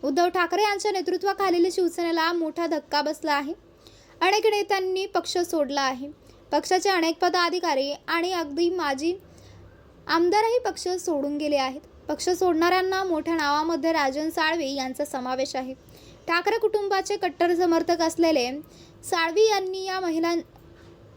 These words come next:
महिन्याच्या सुरुवातीला त्यांच्या समर्थकांसह उपमुख्यमंत्री एकनाथ शिंदे यांच्या नेतृत्वाखालील शिवसेनेत प्रवेश केला.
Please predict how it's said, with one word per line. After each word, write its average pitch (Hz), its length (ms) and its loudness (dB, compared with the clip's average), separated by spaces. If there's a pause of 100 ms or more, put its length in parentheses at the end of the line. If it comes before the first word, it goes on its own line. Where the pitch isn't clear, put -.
(360)
महिन्याच्या 403 520 4
सुरुवातीला 359 680 2
त्यांच्या 339 320 -4
समर्थकांसह 392 840 -2
उपमुख्यमंत्री 359 760 0
एकनाथ 311 440 0
शिंदे 320 380 0
यांच्या 277 340 -2
नेतृत्वाखालील 339 760 0
शिवसेनेत 285 540 -2
प्रवेश 247 440 -4
केला. 269 260 -2